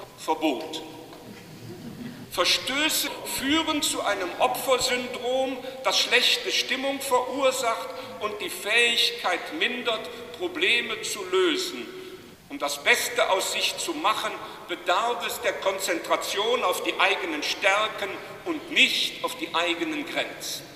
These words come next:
Traurig dürfen wir heute sein, aber jammern wollen wir nicht.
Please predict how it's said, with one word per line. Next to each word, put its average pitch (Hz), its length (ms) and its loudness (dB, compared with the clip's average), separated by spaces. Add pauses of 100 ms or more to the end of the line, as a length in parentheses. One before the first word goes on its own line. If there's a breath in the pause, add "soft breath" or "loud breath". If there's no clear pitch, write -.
(640)
Traurig - 520 2 (360)
dürfen 185 400 -2
wir 160 200 -4
heute 147 340 -4
sein, 131 200 -6 (220)
aber 139 320 -6
jammern 214 440 2 (380)
wollen 147 360 0
wir 151 100 -4
nicht. - 460 -6